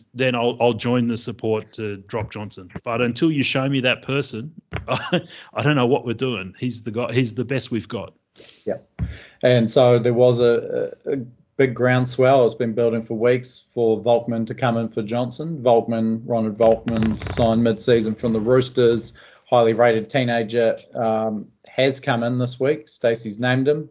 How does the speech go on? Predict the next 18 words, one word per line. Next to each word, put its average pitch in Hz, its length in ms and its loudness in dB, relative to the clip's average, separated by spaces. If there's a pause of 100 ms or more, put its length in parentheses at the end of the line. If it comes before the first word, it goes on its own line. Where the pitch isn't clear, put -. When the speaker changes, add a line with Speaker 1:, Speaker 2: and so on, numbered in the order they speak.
Speaker 2:
but - 300 -2
Johnson 110 640 -2 (320)
remains, 127 600 -2
and 101 360 -4
C 113 180 0
H - 260 0
T 110 180 2
has 104 140 0
been 101 220 -2
bumped 104 320 -6
to 104 300 -4
number 104 280 -4
fourteen. 107 540 0 (1080)
Um, 135 580 6 (400)
excited, 156 600 4
Fonz, 190 480 0
to 151 100 -8
see, 151 480 0